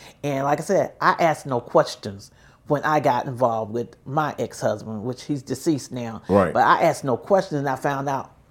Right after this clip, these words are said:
Speaker 1: there was some mental health issues also.
Speaker 2: Okay, okay.
Speaker 1: And a lot of mental health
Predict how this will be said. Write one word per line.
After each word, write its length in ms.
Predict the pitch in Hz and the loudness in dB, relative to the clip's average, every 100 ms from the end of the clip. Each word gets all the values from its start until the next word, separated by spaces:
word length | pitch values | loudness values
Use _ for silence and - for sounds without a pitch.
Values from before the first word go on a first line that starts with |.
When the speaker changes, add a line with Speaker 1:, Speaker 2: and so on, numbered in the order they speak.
| _ - | _ 0
Speaker 1:
there 200 | 151 143 | 4 6
was 240 | 143 139 | 4 2
some 180 | 147 143 | 0 -2
mental 240 | 131 147 | -4 -4
health 340 | 127 135 - - | -2 -2 -2 -4
issues 400 | 156 - 156 151 - - | -2 0 -2 -2 -6 0
also. 600 | 247 359 - 120 113 - _ - | 2 2 2 -2 -2 -6 _ 6
Speaker 2:
Okay, 380 | 101 95 85 123 - | 6 6 0 -2 -8
okay. 280 | 87 92 98 175 | -4 0 0 0
Speaker 1:
And 320 | 160 151 - 170 | 0 0 2 4
a 80 | |
lot 420 | 170 208 262 311 311 | 8 12 12 12 12
of 160 | 269 | 12
mental 420 | 247 254 269 262 | 8 6 6 6
health 440 | 220 226 202 - | 8 10 8 4